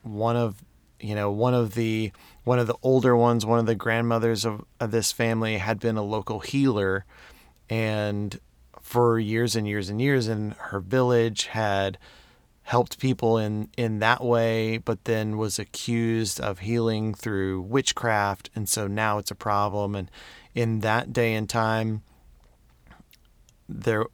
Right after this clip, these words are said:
there was a hyper awareness and this vigilance of, like, "We need to get rid of all witches."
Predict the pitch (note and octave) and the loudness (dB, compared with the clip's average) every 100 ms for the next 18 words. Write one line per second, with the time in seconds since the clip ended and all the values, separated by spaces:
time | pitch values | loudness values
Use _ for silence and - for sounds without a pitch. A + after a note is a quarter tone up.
0 | _ A2+ G2+ F#2+ - - A#2+ A2+ A2+ A2 | _ -4 -2 -4 -6 -2 -2 2 2 2
1 | G#2+ A2 A2 A2 G#2+ - - - A2 G2+ | 2 0 0 -2 -2 -2 -4 -6 -6 -4
2 | G2+ - G2 A2+ A2 G#2+ G#2 G2 - G#2 | -4 -6 -4 -2 -2 -2 -2 -2 -4 -4
3 | G#2 F#2+ G2 - A2 G#2+ G#2+ G2+ G2+ G2+ | -4 -4 -4 -8 -6 -4 -4 -4 -6 -4
4 | G2 G2+ G2 G#2 G2+ G2 G2 A2 - G2+ | -2 -2 0 0 0 -2 -2 -4 -4 -4
5 | G2 G2 | -4 -6